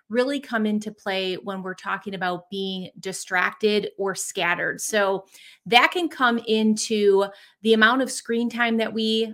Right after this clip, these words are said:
allow ourselves or the amount of endless scrolling on social media. I know that as entrepreneurs, that many times being on social is a necessity,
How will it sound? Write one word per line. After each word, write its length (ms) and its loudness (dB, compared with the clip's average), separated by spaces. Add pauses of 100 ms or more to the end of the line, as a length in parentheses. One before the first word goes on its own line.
(100)
allow 360 2
ourselves 720 2
or 160 -2
the 160 0
amount 480 0
of 380 0 (140)
endless 420 -2
scrolling 500 0
on 160 -2
social 400 -8
media. 560 2 (300)
I 100 2
know 300 4
that 340 4 (840)
as 260 4
entrepreneurs, 840 0 (280)
that 320 2 (280)
many 280 0
times 380 0
being 220 0
on 180 -2
social 580 -4
is 200 -2
a 40 0
necessity, 760 -4